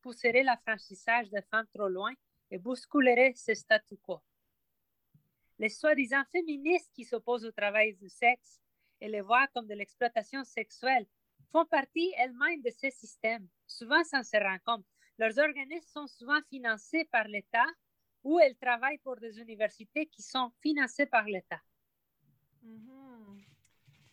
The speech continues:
Speaker 2: Et, euh, ben, justement, là, par rap-, euh, par rapport à ces, ces, ces débats-là, euh, récemment, euh, il y a eu, euh, euh,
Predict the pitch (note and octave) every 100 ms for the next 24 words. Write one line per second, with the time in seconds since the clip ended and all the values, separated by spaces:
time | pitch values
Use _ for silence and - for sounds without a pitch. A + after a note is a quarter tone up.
0 | - _ _ _ _ - A#3 A#3 A#3+ A3+
1 | A3+ A#3 A3+ _ _ _ _ _ - A3+
2 | A3+ C4 - A#3 C4 B3+ D4 D#4 C#4 C4
3 | A3 G#3+ G#3+ - - F#3+ G3+ G3 G#3 A#3+
4 | A#3 A3+ - G#3 G3+ - G#3 - G3+ F3+
5 | F#3 A3 G#3+ G#3+ G#3+ A3+ A#3+ B3 B3 A#3+
6 | G3+ F#3+ F#3+ F#3+ F#3+ F#3+ - - - -
7 | - A3+ - A#3 G#3+ G#3+ A3+ B3+ C4+ C4+
8 | C4+ - G3+ G3+ G3 G3 F#3+ F#3+ F#3+ _
9 | _ _ _ _ _ _ A3 G3+ G3+ B3
10 | C4+ B3 G#3 G3 - G#3+ G3 -